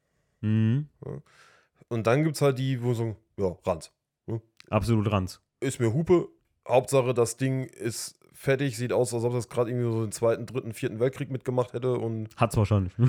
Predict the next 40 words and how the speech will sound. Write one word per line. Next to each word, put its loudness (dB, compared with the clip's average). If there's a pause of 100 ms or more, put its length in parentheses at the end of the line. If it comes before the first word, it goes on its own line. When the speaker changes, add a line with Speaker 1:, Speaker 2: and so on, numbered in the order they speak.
Speaker 1:
<laughs> 2
Speaker 2:
hat's 4
das 2
dann 6
wahrscheinlich 8
auch. 8 (120)
Speaker 1:
<laughs> -16
Okay. 2 (400)
Speaker 2:
Ähm, 0
ja, 6
da 6
unterscheidet 4
sich -4
das -6
halt. -2
Viele -2
machen 2
das 0
halt -6
bewusst. -2
Viele -6
sagen, 0
okay, -2
ich -2
hab -4
eh -2
so -2
ein -2
altes -4
Ding -6
irgendwo -2
mal 0
vor -4
die -4
Wand 0
gehauen, 0
den -6
baue 4
ich -4
jetzt -6